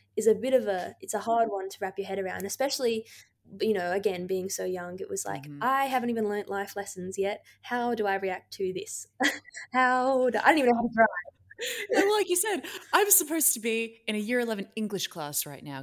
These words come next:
Speaker 1: Yeah.
Speaker 2: guys. What the hell do you want from me? But you know what? This is a perfect segue into the question that I wanted to ask you. What is the most bullshit thing that has happened to you while, uh, you know, while playing live, on stage, off stage,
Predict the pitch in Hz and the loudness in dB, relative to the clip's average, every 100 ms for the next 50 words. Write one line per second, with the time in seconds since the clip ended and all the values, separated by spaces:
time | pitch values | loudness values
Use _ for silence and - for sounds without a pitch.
0 | 143 143 165 175 - - 214 226 220 220 | -8 -2 -2 -2 -6 -2 2 2 2 2
1 | 220 214 202 185 208 - 208 180 135 127 | 0 0 0 0 0 -2 -6 -4 -6 -8
2 | - _ 262 233 247 240 233 226 226 226 | -18 _ 0 2 2 0 -2 -2 -4 -4
3 | 226 240 247 240 - 208 202 190 165 160 | -2 -4 -4 -4 -4 -4 -4 -4 -4 -6
4 | 196 196 190 - 196 - - 151 156 165 | -8 -8 -10 -8 -6 -6 -6 -8 -8 -10
5 | 170 170 175 185 - - 160 196 - - | -10 -10 -10 -10 -10 -12 -8 -4 -4 -6
6 | 131 135 _ _ - 175 226 233 175 233 | -10 -10 _ _ -12 -4 -2 -2 -4 -4
7 | 131 - - - _ _ 160 185 180 175 | -2 0 0 -4 _ _ -8 -4 -4 -6
8 | 139 147 180 170 190 151 151 180 160 143 | -6 -6 -4 -4 -6 -8 -8 -6 -4 -6
9 | 147 151 - 156 170 175 - 170 147 139 | -6 -6 -4 -4 -4 -6 -4 -6 -4 -4
10 | 131 135 - 202 160 156 156 165 175 175 | -4 -6 -14 -18 -8 -4 0 0 -2 -6
11 | _ _ _ _ _ _ - - - 170 | _ _ _ _ _ _ -10 -10 -8 -8
12 | 165 147 160 - 151 147 208 233 226 254 | -4 -4 -6 -10 -12 -6 -6 -4 -4 -2
13 | 208 175 240 151 156 247 247 240 - 220 | -2 -2 -2 -2 -4 -2 0 0 -2 -2
14 | 220 220 - - 240 - - 214 208 208 | -2 -4 -6 -6 -2 -2 -2 -2 -2 -4